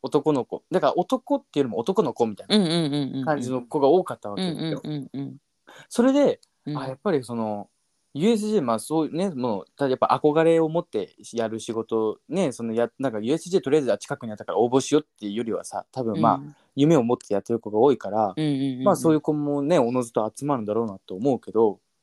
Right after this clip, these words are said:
Speaker 2: そうね。
Speaker 1: やっぱりちょっとね、僕、
Speaker 2: うん。
Speaker 1: こう分かっちゃったんだけど、
Speaker 2: はい。
Speaker 1: ちょっとね、自分のこと可愛いと思ってる子多いんだよね。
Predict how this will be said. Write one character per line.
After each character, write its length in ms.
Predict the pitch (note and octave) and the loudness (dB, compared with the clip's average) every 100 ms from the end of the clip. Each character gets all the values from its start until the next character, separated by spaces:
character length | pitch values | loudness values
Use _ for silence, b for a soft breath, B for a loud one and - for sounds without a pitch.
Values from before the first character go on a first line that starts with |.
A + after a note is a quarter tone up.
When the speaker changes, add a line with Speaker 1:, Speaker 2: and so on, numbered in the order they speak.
| - | -18
Speaker 2:
そ 80 | A#2 | -14
う 60 | G#2 | -12
ね。 80 | E3+ | -2
Speaker 1:
や 120 | G3 | -2
っ 80 | - | -2
ぱ 100 | - | -4
り 80 | D#4 | -4
ち 120 | - | -4
ょ 60 | A3+ | -6
っ 20 | |
と 120 | - B2 | -6 -8
ね、 100 | G#2+ | -4
僕、 540 | A#2 - C#3+ A2+ - _ _ | -4 2 4 4 0 _ _
Speaker 2:
う 60 | C3+ | -12
ん。 160 | B2 B2 _ _ _ _ - | -12 -16 _ _ _ _ -10
Speaker 1:
こ 120 | B2+ | 2
う 20 | |
分 160 | B2 B2+ | 2 4
か 80 | A3 | 0
っ 80 | |
ち 80 | - | 0
ゃ 20 | |
っ 40 | - | -10
た 100 | A2 | -12
ん 60 | |
だ 80 | G2 | -12
け 120 | - | -10
ど、 280 | G2+ A2+ F#2 _ _ | -2 -2 -2 _ _
Speaker 2:
は 140 | D3+ A#2+ | -10 -10
い。 60 | - _ | -14 _
Speaker 1:
ち 60 | - | -14
ょ 40 | |
っ 20 | - | -4
と 100 | D4 | -4
ね、 80 | C3+ - | -2 -4
自 140 | D#3 | 0
分 100 | B3+ | 2
の 100 | C#4+ | 2
こ 80 | E4 | 0
と 80 | - | -2
可 200 | - E3 | 0 2
愛 100 | G#3+ | 2
い 20 | |
と 80 | B2+ | 0
思 120 | A#2 | 0
っ 20 | |
て 100 | A2+ | -4
る 60 | G#2+ | 0
子 120 | G#2+ | 0
多 80 | B2 | 0
い 40 | |
ん 40 | |
だ 60 | F#2+ | -4
よ 60 | F2 | -10
ね。 180 | A#2 | -12